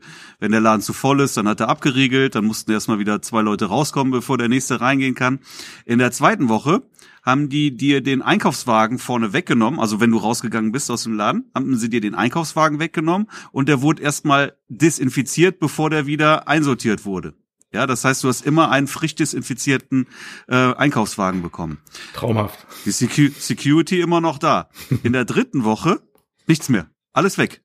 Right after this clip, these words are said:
Speaker 1: Keine Security mehr, niemand, der mir die Einkaufswagen desinfiziert.
Speaker 2: War das nach
Speaker 1: So.
Speaker 2: einer, nach der Lockerung, nach einer Lockerung schon, oder?
Speaker 1: Nee, letzte Woche. Seit letzter Woche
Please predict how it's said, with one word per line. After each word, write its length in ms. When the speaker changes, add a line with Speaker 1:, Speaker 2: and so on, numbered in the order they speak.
Speaker 1:
Keine 200
Security 540
mehr, 320
niemand, 400
der 100
mir 360
die 200
Einkaufswagen 560
desinfiziert. 720
Speaker 2:
War 140
das 140
nach 180
Speaker 1:
So. 80
Speaker 2:
einer, 100
nach 160
der 140
Lockerung, 440
nach 120
einer 140
Lockerung 360
schon, 240
oder? 380
Speaker 1:
Nee, 120
letzte 260
Woche. 240
Seit 240
letzter 320
Woche 380